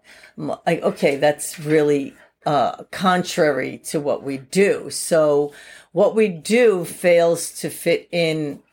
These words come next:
to regular business models or regular narratives about what people think brain development is. And that's one of the reasons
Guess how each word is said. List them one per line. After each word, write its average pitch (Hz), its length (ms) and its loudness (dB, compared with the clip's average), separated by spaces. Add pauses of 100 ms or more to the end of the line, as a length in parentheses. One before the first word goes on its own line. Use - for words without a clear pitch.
(460)
to 160 220 -2
regular 147 460 0
business 135 540 -10
models - 760 -6 (360)
or 151 160 0
regular 147 640 2
narratives 160 920 2
about 143 440 2 (120)
what 156 280 -4
people 151 300 -2
think 147 340 -2
brain 147 300 2
development 139 640 0
is. 113 260 -2
And 131 100 -4
that's 139 360 0
one 165 260 0
of 156 80 2
the 147 80 0
reasons 139 720 -2